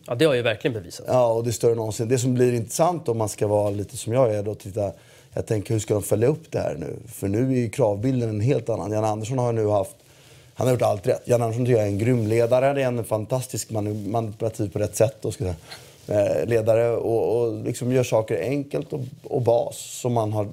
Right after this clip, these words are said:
Speaker 2: man har inte tid med mer när man tränar ett V M-lag, liksom. Eller ett landslag, eftersom du har ganska begränsad tid att jobba med spelare från tio olika spelstilar ofta.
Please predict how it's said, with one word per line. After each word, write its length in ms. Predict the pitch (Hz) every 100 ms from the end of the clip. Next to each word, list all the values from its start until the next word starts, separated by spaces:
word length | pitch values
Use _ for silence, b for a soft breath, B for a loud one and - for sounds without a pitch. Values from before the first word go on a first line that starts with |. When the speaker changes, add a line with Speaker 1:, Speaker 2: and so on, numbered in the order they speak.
| -
Speaker 2:
man 100 | 117
har 80 |
inte 180 | 151 160
tid 300 | - 147 156
med 100 | 156
mer 200 | 113 85
när 80 | 80
man 200 | 87 87
tränar 260 | - 90 85
ett 40 |
V 200 | 101 95
M-lag, 380 | 90 98 107 113
liksom. 220 | - - - B B B
Eller 120 | - 110
ett 80 |
landslag, 480 | 113 107 98 120 113 - - 98
eftersom 420 | - 95 92 90 -
du 100 | 104
har 80 | 117
ganska 220 | 120 117
begränsad 460 | 104 113 107 104 104
tid 180 | - 123
att 60 |
jobba 240 | 110 107 120
med 180 | 113 - B B B
spelare 500 | - 151 110 110 104
från 220 | 110 104
tio 420 | - - 127 107
olika 240 | 104 104 113
spelstilar 580 | - 110 92 95 101 60
ofta. 280 | - -